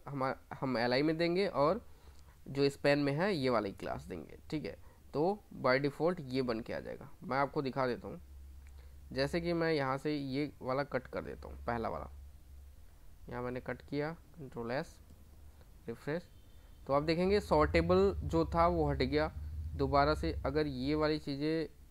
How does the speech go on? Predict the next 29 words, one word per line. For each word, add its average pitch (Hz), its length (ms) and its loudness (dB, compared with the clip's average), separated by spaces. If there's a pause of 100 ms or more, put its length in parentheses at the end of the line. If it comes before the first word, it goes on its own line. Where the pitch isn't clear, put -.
यहाँ 127 300 -6
से 139 140 -4
भी 147 120 -2
हटा 131 220 -2
देता 120 260 -6
हूँ, - 80 -16 (1800)
because 175 360 8 (160)
ये 147 180 2
जो 175 140 2
हम 170 200 2
यूज़ 156 260 2
करेंगे 156 320 2
यहाँ 131 200 0
पे, 165 260 -4 (460)
तो 147 60 2
इससे 151 260 0
ये 170 140 2
वर्क 156 380 0 (300)
करेगा। 117 380 0 (920)
इसको 123 360 -8
यहाँ 123 160 -6
पे 170 160 -10
कॉपी, 147 560 -10 (1120)
यहाँ 113 220 -6
से 123 140 -12
इसको 127 220 -10
मैंने 135 180 -4
हटा 151 200 -10
दिया, - 320 -12